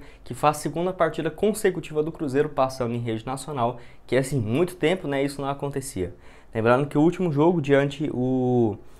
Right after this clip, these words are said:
é, o C R B também teve transmissão, e agora diante o Goiás foi até um jogo que teve a data alterada, porque o jogo inicialmente seria no domingo, né, iria passar ali às quatro horas, cinco horas, horário normal,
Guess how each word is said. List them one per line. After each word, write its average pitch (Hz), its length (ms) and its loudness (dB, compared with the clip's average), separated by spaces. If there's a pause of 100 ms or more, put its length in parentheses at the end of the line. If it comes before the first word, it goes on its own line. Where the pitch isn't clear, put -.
(180)
é, 107 380 -2
o 98 40 -12
C - 120 -2
R 143 140 0
B 127 220 0
também 120 260 -2
teve 120 220 -4
transmissão, 135 640 -4 (280)
e 107 140 -4
agora 104 300 0
diante 123 260 -4
o 123 40 -8
Goiás 120 340 2
foi 135 140 2
até 139 220 4
um 180 220 0
jogo 151 220 4
que 160 80 -8
teve 165 320 0
a 165 60 2
data 131 420 2
alterada, 127 760 0 (220)
porque - 240 -2
o 113 80 2
jogo 123 240 0
inicialmente 131 560 -4
seria 117 240 -2
no 131 140 -2
domingo, 165 420 0
né, 127 160 0
iria 123 160 0
passar 117 280 -4
ali 110 200 0
às 98 160 -4
quatro 127 300 -2
horas, 127 260 4
cinco - 260 -8
horas, 110 220 4
horário 107 320 0
normal, 131 460 0